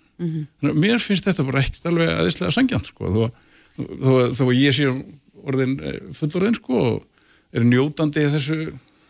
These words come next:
Speaker 2: þessu ósanngirni, sko,
Speaker 1: Mhm.
Speaker 2: og þá finnst mér þetta bara ósanngjarnt og vil, vil svona, það ein leið væri að segja, "Heyrðu, sleppum einni kynslóð, eh, í arfi, allavega hluta, tökum helminginn."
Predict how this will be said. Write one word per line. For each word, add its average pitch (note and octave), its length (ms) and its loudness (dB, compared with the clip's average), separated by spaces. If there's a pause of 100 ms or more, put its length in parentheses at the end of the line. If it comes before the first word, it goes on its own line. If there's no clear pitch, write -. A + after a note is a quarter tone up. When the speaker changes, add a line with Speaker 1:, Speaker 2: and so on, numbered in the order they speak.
Speaker 2:
þessu C3+ 200 0
ósanngirni, F3 460 0
sko, C4 180 -8 (160)
Speaker 1:
Mhm. F3 280 -4 (240)
Speaker 2:
og A#2 80 -2
þá F3 180 2
finnst G#3+ 240 0
mér D#3+ 120 2
þetta C3+ 100 0
bara B2+ 180 4
ósanngjarnt D3+ 500 0
og C#3 220 0
vil, C#3 180 -2 (540)
vil B2 120 2
svona, C3 300 2 (160)
það - 280 0
ein G#3 360 4
leið G2+ 300 -2
væri C3 260 -2
að A2+ 60 -4
segja, F#2+ 280 -4
"Heyrðu, A2 460 0
sleppum D3+ 540 -2
einni B2+ 240 -2
kynslóð, A2+ 480 -4 (380)
eh, - 220 -2
í - 200 0
arfi, G2 320 0
allavega B1 440 -4
hluta, D3+ 340 -4 (500)
tökum A2+ 200 6
helminginn." D3+ 460 4